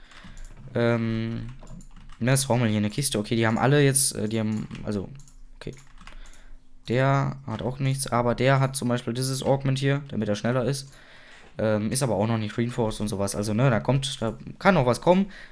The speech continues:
In der neuen Base, haha. Ähm, genau. Ach, guck. Naja. Ähm,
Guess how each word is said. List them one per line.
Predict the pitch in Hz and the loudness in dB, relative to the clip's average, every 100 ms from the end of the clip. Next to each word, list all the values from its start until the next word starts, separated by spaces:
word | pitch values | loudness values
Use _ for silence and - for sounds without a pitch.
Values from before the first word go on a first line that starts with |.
| - - - - | -20 -20 -10 0
In | 135 | 4
der | 208 | 6
neuen | 233 233 | 6 6
Base, | 123 151 - - - | 6 4 -2 -6 -2
haha. | 113 113 - - - - - - - - | -2 -2 -6 -14 -20 -18 -18 -18 -12 2
Ähm, | 135 135 131 131 139 139 139 - - - | 6 8 6 4 0 -2 -4 -12 -20 -4
genau. | 123 120 196 233 - - - - - - _ - _ - - - - _ - - - - | 2 6 6 2 -6 -20 -20 -20 -20 -20 _ -20 _ -20 -20 -20 -20 _ -20 -20 -20 -12
Ach, | 135 | -8
guck. | 104 - - - - - - - - _ - - - - - - _ _ _ - - | -8 -10 -20 -20 -20 -20 -20 -20 -20 _ -20 -20 -20 -20 -20 -20 _ _ _ -20 -6
Naja. | 117 110 - - - - - | 0 0 0 -8 -14 -14 -4
Ähm, | - 120 117 113 110 110 | 4 6 6 4 0 -2